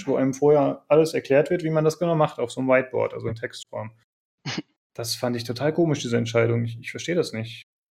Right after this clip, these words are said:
Speaker 1: So, warum haben die das so gemacht? Das ergibt keinen Sinn für mich.
Speaker 2: Versteh ich auch nicht. Also, äh,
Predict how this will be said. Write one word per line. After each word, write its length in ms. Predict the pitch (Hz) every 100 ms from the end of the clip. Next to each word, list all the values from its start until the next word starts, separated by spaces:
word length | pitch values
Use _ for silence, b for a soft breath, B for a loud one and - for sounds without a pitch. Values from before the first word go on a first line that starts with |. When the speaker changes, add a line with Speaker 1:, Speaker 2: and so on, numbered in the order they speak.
| _ _
Speaker 1:
So, 180 | 117 117
warum 300 | 120 127 127
haben 100 | 135
die 60 |
das 140 | 135 -
so 100 | 170
gemacht? 440 | 156 175 - - -
Das 80 | _
ergibt 200 | 127 131
keinen 200 | 147 151
Sinn 140 | 170 170
für 100 | 123
mich. 260 | 123 - _ _ _ _
Speaker 2:
Versteh 240 | - -
ich 140 | 117 -
auch 100 | 113
nicht. 340 | 110 - - _ _ -
Also, 360 | 123 123 120
äh, 260 | 117 67